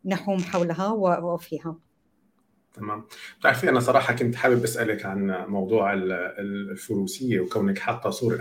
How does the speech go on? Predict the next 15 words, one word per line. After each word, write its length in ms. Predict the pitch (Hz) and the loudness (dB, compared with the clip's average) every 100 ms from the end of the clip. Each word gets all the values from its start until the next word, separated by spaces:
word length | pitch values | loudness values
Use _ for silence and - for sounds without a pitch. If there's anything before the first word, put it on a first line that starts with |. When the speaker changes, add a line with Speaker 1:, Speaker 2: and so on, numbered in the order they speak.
| - | -4
Speaker 2:
صورتك 400 | - 123 143 98 | -4 0 0 0
على 160 | 98 | -2
الفرس. 420 | 92 - 98 98 - - - - - _ | -2 -2 -2 -2 -4 -18 -20 -20 -20 _
آه، 320 | 110 107 110 | -2 0 2
لاحقا، 420 | 113 143 - 98 107 | 8 8 8 0 0
بس 260 | 101 - | -2 0
هلا 80 | 135 | 0
بما 200 | 135 143 | 2 2
إنك 240 | 135 120 | 2 4
ذكرتي 360 | 117 117 143 135 | 4 6 4 4
الموضوع، 360 | 113 113 113 117 | 4 4 6 4
فرح 340 | 117 107 - | 4 0 0
أتطرق 540 | - - 131 131 131 | -6 -2 -2 -2 0
له 60 | 123 | 2
ونعتبره 640 | 113 - 127 123 123 117 | 4 2 2 6 6 6